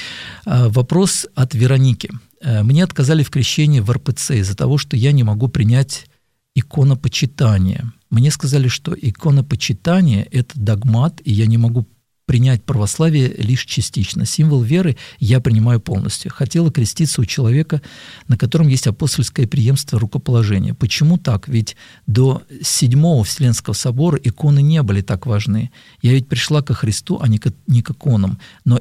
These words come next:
именно они стали преткновением для крещения». Вероника,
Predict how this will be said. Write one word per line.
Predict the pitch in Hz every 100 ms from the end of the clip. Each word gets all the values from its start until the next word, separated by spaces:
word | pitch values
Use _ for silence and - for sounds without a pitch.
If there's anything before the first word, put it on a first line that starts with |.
| -
именно | 143 123 113
они | 113 170
стали | - 156 139
преткновением | 117 131 - 110 110 120 131
для | - 98 107
крещения». | 113 104 - 57 - - - - - - - -
Вероника, | 120 131 156 - -